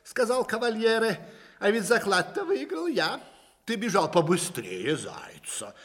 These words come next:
так что не сердись, а понюхай лучше моего табачку». И он поднёс раскрытую табакерку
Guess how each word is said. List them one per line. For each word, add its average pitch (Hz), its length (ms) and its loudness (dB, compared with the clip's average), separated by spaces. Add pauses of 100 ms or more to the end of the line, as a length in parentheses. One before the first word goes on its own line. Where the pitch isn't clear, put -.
так 151 160 2
что 170 140 0
не 160 120 0
сердись, - 760 0 (200)
а 185 140 4
понюхай 247 560 0
лучше 202 400 -8
моего 147 360 -4 (140)
табачку». 156 600 -8 (800)
И 175 100 2
он 165 220 4
поднёс 143 500 -2
раскрытую 127 640 -6
табакерку 202 760 -10